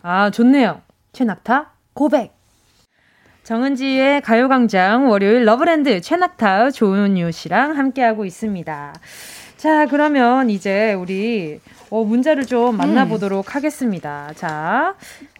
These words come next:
Speaker 2: 네,
Speaker 1: 네.
Speaker 2: 익명 요청입니다. 구월 십 일이 남자친구와 만난 지 일 년이 되는 에메랄드님.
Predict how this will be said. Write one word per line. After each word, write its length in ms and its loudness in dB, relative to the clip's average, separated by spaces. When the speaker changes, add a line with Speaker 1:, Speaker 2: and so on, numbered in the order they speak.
Speaker 2:
네, 200 -2
Speaker 1:
네. 120 2
Speaker 2:
익명 340 2
요청입니다. 840 0
구월 360 2
십 280 -2
일이 340 0
남자친구와 760 2
만난 360 0
지 140 -4
일 300 -2
년이 300 0
되는 380 0
에메랄드님. 760 -2